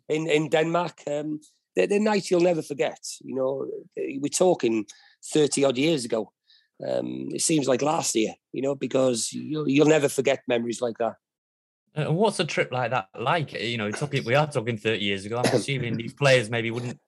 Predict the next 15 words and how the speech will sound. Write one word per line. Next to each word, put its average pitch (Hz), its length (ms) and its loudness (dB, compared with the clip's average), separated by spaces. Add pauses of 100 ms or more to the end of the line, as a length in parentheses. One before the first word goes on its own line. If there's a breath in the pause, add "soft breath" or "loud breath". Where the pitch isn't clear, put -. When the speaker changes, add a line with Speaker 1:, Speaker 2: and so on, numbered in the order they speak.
Speaker 2:
be, 117 100 -6
be 120 160 -2
let 123 160 2
off 113 100 -4
the 123 100 2
leashes 131 400 0
maybe 123 260 -2
as 113 100 -4
much 131 240 -6
as 120 60 -2
they 123 180 4
were 123 140 4
then. 123 240 2
I 127 40 -4
mean, 127 120 -4